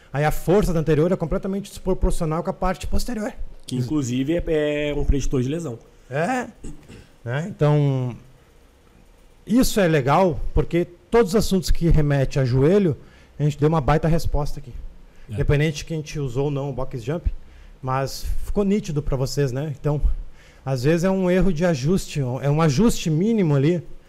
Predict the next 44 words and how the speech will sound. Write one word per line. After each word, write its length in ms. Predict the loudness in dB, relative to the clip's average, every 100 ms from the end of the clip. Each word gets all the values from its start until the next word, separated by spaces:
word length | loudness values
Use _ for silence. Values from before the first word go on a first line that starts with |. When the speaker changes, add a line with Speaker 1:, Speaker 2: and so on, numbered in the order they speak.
| _ _ -8
Speaker 1:
né? 180 | -2 0
No, 340 | 0 -4 -6 -8 -8
no 80 | -4
impacto 400 | -2 2 2 0
que 40 |
tá 120 | -4 -2
gerando, 580 | 0 2 2 2 -2 -4 -16 _ -6
na 120 | -4
amplitude 580 | -2 -2 -4 -2 -4 -4
do 80 | -4
box 300 | -4 -4 -4
jump, 320 | -4 -2 -2
tá 180 | 0 -2
mais 420 | 0 0 2 0
do 140 | -2
que 140 | -2 0
ele 120 | 0
tá 140 | -2
treinando. 640 | -2 -2 0 0 0 0 -2
Enfim, 320 | -6 -4 -4
são 160 | -4 -6
série 240 | -6 -2
de 80 | 2
fatores 540 | 2 2 0 0 -4 -10 -20 -20 -20 _
que 100 | -8
eu, 160 | -8 -8 -12 -20 -20 -16
a 60 | -14
gente, 340 | -14 -12 -10
eu 100 | -4
espero 300 | -4 0 0
que 80 | 0
a 40 | -2
gente 120 | 0
tenha 280 | 0 2 2 2 0 -6 -12 -18 -20 -20 -6
ajudado 460 | -4 -2 -2 0 0
aí. 180 | 0 -2 0 0 -2 -8 -14 -18 -20 -20 -20 -20 -20 -20 -16 -14 -10
Speaker 2:
Deu 140 | -8
pra, 260 | -8 -8 -8
deu 140 | -8
pra 240 | -6 -8
cansar? 320 | -10 -16 -16 -18 -20 -18 -4
Speaker 1:
Ah, 120 | 2
não, 200 | 4 4
né? 240 | 2 -2